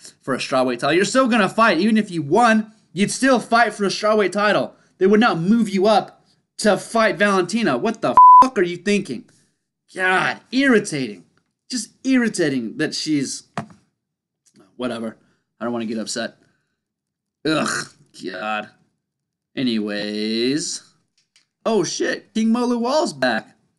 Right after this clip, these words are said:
He's gonna fight at Bellator two thirty-three for the final, air quotations, M M A bout. We'll see, 'cause everyone who retires in M M A comes back. Dude.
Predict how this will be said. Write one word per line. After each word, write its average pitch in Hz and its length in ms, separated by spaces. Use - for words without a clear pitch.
He's 156 120
gonna 196 180
fight 196 240
at 151 100
Bellator 190 640
two 208 160
thirty-three 202 580
for 139 180
the 131 120
final, 135 760
air 127 120
quotations, 123 800
M 147 80
M 143 100
A 160 140
bout. 110 260
We'll 127 140
see, 120 280
'cause 110 200
everyone 117 320
who 110 80
retires 110 340
in 110 100
M 110 120
M 107 60
A 107 40
comes 120 200
back. - 340
Dude. 127 500